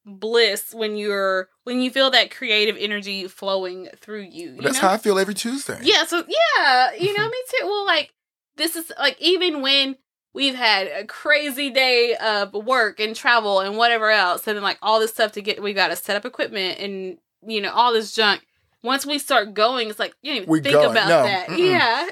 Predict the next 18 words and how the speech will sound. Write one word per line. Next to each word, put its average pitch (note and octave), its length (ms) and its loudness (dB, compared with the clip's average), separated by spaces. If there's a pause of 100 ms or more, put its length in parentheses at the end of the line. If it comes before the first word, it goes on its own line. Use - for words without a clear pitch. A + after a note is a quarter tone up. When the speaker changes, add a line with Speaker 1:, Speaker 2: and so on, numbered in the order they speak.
Speaker 2:
But E4 100 2
that's G3 160 4
Speaker 1:
Mm-hmm. A3 60 4
Speaker 2:
why F3+ 180 4
I E3+ 40 2
told F#3 280 0
you, D3+ 80 -4
like, C3 300 0
um, C#3 240 2 (320)
sidebar, C3 440 2 (580)
this G#3 380 2
is E3+ 240 4
my B2+ 280 -2
peace. - 720 -6
Speaker 1:
Yeah. C#4 180 -2
Speaker 2:
You D#3 60 0
know, D#3+ 200 6
like, D3 160 4